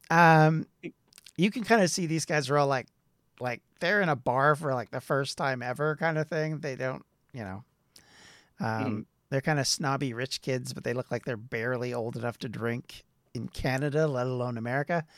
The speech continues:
Speaker 1: Um, and, uh, so they're sitting there and staring at you, and you notice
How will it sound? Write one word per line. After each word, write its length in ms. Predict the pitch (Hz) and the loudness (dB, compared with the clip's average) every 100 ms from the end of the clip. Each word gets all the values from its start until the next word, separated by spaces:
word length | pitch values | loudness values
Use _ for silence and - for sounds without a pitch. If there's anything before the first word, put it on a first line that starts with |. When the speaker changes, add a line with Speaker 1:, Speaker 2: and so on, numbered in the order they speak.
| - - - - | -20 -20 -20 -12
Speaker 1:
Um, 640 | 127 127 131 131 127 123 - | -6 -2 0 0 -2 -6 -10
and, 680 | 156 131 123 120 123 120 139 | -6 -4 -2 -4 -8 -8 -6
uh, 300 | 131 131 127 - _ _ _ _ _ _ _ _ | -2 -2 -2 -8 _ _ _ _ _ _ _ _
so 260 | - 160 | -8 -6
they're 320 | 127 139 131 127 | 0 2 2 0
sitting 400 | - 156 135 127 | -2 -4 -4 -2
there 540 | 131 123 123 120 120 - | -2 0 2 0 -4 -8
and 600 | 123 117 113 113 113 - _ _ _ | -10 -8 -8 -8 -10 -16 _ _ _
staring 480 | - - 214 247 233 | -14 -8 -4 -2 -2
at 240 | 214 196 - | -2 -4 -4
you, 400 | 185 175 170 - - | -4 -2 -4 -6 -6
and 460 | 143 139 135 127 - _ _ _ _ _ - _ _ _ - _ _ _ _ _ | -4 -4 -6 -8 -12 _ _ _ _ _ -20 _ _ _ -20 _ _ _ _ _
you 440 | 170 151 226 320 339 | -10 -6 -4 -4 -4
notice 720 | 285 220 202 - - - | -4 -2 -2 -2 -2 -4